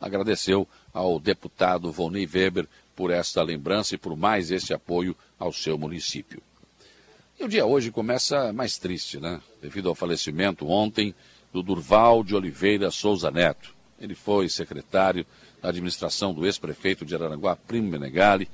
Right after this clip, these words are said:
Foi secretário aqui no Arroio também, participou ativamente de várias entidades em Araranguá. E, por exemplo,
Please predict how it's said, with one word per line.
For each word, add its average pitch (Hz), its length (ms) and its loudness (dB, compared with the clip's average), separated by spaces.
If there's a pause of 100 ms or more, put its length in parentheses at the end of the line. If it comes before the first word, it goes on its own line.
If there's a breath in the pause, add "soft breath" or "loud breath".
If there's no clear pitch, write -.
(320 soft breath)
Foi 156 100 -2
secretário 165 640 2 (180)
aqui - 320 -4
no 127 140 2
Arroio 104 320 2
também, 82 380 -2
participou 135 500 -2
ativamente 117 800 0 (380 loud breath)
de 90 80 -6
várias 117 400 6
entidades 92 800 0
em 98 100 0
Araranguá. 76 540 -2 (480 loud breath)
E, 92 220 -4
por 104 240 -4
exemplo, 113 360 -2